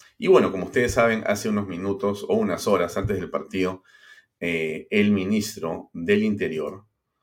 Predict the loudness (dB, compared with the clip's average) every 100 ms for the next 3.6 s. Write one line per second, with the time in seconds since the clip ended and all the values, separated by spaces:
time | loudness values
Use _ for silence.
0 | _ _ _ -10 -8 -8 -10 -10 -8 -4
1 | -4 -4 -4 -2 -2 0 2 0 0 -4
2 | -6 -6 -10 _ _ _ _ _ 0 4
3 | 4 4 4 2 -4